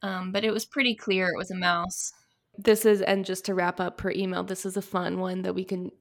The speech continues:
Speaker 2: just answer quickly, but she said,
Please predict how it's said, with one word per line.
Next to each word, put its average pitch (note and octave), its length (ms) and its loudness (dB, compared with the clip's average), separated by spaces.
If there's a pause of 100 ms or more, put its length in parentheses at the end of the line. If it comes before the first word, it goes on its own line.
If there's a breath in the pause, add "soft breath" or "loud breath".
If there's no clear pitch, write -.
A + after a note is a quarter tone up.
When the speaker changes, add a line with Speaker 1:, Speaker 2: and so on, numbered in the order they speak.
(140)
Speaker 2:
just F#3 300 -4
answer F#3 500 -2
quickly, F#2 420 -2
but - 340 -4 (720)
she G#3 160 -4
said, F#3 320 -2